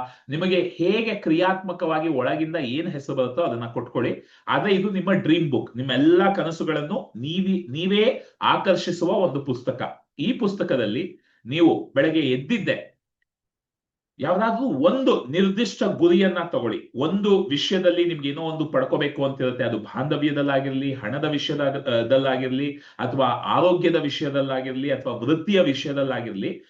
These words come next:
ಒಂದು ಗುರಿಯನ್ನ ತಗೊಳ್ಳಿ. At a time ಒಂದು ತಗೊಳ್ಳಿ, ಎಲ್ಲವನ್ನೂ ಒಟ್ಟಿಗೆ ತಗೊಳ್ಳೋದಕ್ಕೆ ಹೋಗ್ಬೇಡಿ. ಯಾಕಂದ್ರೆ ಪ್ರಕೃತಿಗೆ, ನಿಮ್ಮ ಕ್ಲಾರಿಟಿಯಿಂದ ಪ್ರಕೃತಿಗೆ ಕ್ಲಾರಿಟಿ ಸಿಗುತ್ತೆ, ಸ್ಪಷ್ಟತೆ ಸಿಗುತ್ತೆ. ಹಾಗಾಗಿ ನಿಮ್ಮ ಮನಸ್ಸಲ್ಲಿ ಒಂದು ಗುರಿಯನ್ನ ತಗೊಳ್ಳಿ, ನಿಧಾನಕ್ಕೆ ಒಂದೊಂದಾಗಿ ಎಲ್ಲವನ್ನೂ ಪಡ್ಕೊಳ್ಳೋಣ. ಎಲ್ಲೂ,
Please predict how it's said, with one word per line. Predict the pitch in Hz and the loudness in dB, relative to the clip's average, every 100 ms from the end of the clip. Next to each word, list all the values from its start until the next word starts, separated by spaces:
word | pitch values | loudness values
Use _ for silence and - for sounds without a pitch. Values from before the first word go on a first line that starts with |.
| _ | _
ಒಂದು | - - 254 | 2 4 4
ಗುರಿಯನ್ನ | 196 175 175 156 | 4 6 6 4
ತಗೊಳ್ಳಿ. | 139 117 107 - | 0 -2 -2 -2
At | 139 - 233 | -4 0 0
a | - | 0
time | 254 - 120 | -2 -4 -2
ಒಂದು | 151 190 190 | 2 2 2
ತಗೊಳ್ಳಿ, | 139 117 | 2 0
ಎಲ್ಲವನ್ನೂ | - 113 151 226 240 233 | -2 0 0 2 2 2
ಒಟ್ಟಿಗೆ | 220 160 175 170 | 2 0 2 0
ತಗೊಳ್ಳೋದಕ್ಕೆ | 143 135 143 143 - 127 | 2 2 2 0 -2 -2
ಹೋಗ್ಬೇಡಿ. | 117 110 95 110 | 0 -4 -6 -8
ಯಾಕಂದ್ರೆ | 117 143 175 | -4 0 0
ಪ್ರಕೃತಿಗೆ, | 175 135 - 196 202 185 202 - _ _ | 2 -2 0 -2 0 -2 -4 -6 _ _
ನಿಮ್ಮ | 127 156 170 | -6 -2 -2
ಕ್ಲಾರಿಟಿಯಿಂದ | 170 - 151 156 196 214 190 196 190 | -2 -2 0 2 2 0 0 0 2
ಪ್ರಕೃತಿಗೆ | 226 185 147 180 185 180 170 | 0 -2 -4 -2 0 2 0
ಕ್ಲಾರಿಟಿ | 170 131 139 143 - | 0 0 0 0 -2
ಸಿಗುತ್ತೆ, | - 117 117 | -2 -6 -6
ಸ್ಪಷ್ಟತೆ | - 139 - 170 160 | -6 -6 -2 0 0
ಸಿಗುತ್ತೆ. | 156 120 117 95 - - _ | -2 -4 -4 -6 -8 -16 _
ಹಾಗಾಗಿ | 135 156 185 185 | -4 2 2 2
ನಿಮ್ಮ | 151 185 214 | -2 2 2
ಮನಸ್ಸಲ್ಲಿ | 202 185 - 170 226 - | 2 0 0 -2 -2 -4
ಒಂದು | 120 233 247 | -2 0 0
ಗುರಿಯನ್ನ | 196 180 180 165 156 | 0 0 2 0 -2
ತಗೊಳ್ಳಿ, | 151 123 117 - | -2 -2 -2 -6
ನಿಧಾನಕ್ಕೆ | 131 151 208 - - | -8 -4 -2 -2 -6
ಒಂದೊಂದಾಗಿ | 160 175 190 165 | -6 -4 -4 -4
ಎಲ್ಲವನ್ನೂ | 139 117 147 196 202 | -4 0 2 2 0
ಪಡ್ಕೊಳ್ಳೋಣ. | 190 139 135 123 104 | -2 -2 0 -2 -4
ಎಲ್ಲೂ, | 98 113 165 208 208 | -4 -4 0 0 -2